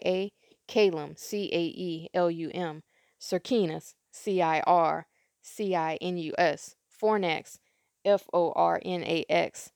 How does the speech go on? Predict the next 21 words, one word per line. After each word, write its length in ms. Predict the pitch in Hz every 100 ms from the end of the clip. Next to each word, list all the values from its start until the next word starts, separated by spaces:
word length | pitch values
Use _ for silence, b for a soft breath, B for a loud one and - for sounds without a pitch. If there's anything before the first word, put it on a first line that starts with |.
| _
Horologium, 840 | 214 185 165 190 190 175 165 151 175 _ _ _ _ _ _ _ -
H 320 | 190 170 - -
O 300 | 175 170 165 -
R 360 | 170 170 156 -
O 320 | 165 160 160
L 360 | 170 175 175 - -
O 300 | 170 160 165
G 400 | 160 180 175 - -
I 300 | 165 165 165
U 400 | 160 170 180 165 -
M, 420 | 202 220 240 240 - _ b b b b
Mensa, 600 | 180 196 202 - 165 151 151 -
M 220 | 180 170
E 240 | - 175 -
N 240 | 175 170 -
S 260 | 160 - -
A, 340 | 196 202 196 _ _ 180
Microscopium, 1000 | 165 160 165 - - 196 - 156 156 156 b b b b b _ _ _ _
M 240 | - 175 180
I 260 | 170 165 170 - -
R, 160 | 185